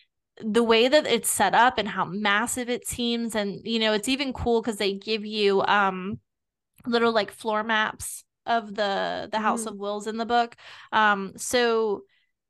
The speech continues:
Speaker 1: yeah, it
Speaker 2: <clears throat>
Speaker 1: was, to know somebody like Daryl, who's been on some of the craziest locations that, like I said, would make us absolutely shit our pants. Um,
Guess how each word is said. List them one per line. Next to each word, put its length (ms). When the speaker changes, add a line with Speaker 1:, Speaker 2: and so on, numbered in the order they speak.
Speaker 1:
yeah, 300
it 140
Speaker 2:
<clears throat> 40
Speaker 1:
was, 600
to 140
know 260
somebody 320
like 240
Daryl, 360
who's 220
been 320
on 400
some 220
of 160
the 80
craziest 1120
locations 1040
that, 220
like 160
I 100
said, 260
would 120
make 280
us 180
absolutely 580
shit 360
our 160
pants. 540
Um, 580